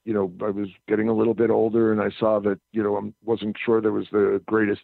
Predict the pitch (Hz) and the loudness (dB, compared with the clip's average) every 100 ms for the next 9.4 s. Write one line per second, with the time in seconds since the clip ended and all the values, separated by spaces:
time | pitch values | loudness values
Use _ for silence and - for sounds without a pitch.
0 | - 117 - 110 101 98 - 101 101 101 | -4 -4 -2 -2 -2 -2 0 -2 0 -4
1 | 110 139 139 139 110 95 95 - _ - | -4 0 0 0 -2 -2 -4 -6 _ -4
2 | 117 120 110 107 107 113 127 120 107 98 | -2 0 0 0 -2 -2 -4 -4 -4 -4
3 | 92 _ - - _ _ 110 113 110 110 | -8 _ -20 -20 _ _ -4 -4 -4 -6
4 | - - 117 113 107 107 113 110 107 - | -6 -2 0 0 0 0 0 -2 -2 -2
5 | 107 - 120 127 190 165 110 120 123 120 | -4 -2 -4 -2 -2 0 0 -2 -4 -4
6 | 101 - 127 160 151 104 98 123 - 120 | -4 -4 -2 -2 0 0 0 0 -2 -4
7 | 101 98 92 _ _ _ _ _ _ _ | -2 -2 -6 _ _ _ _ _ _ _
8 | _ _ - 139 143 135 123 _ - - | _ _ -6 -2 0 0 -2 _ -20 -14
9 | - 135 - 127 | -6 -4 -2 -4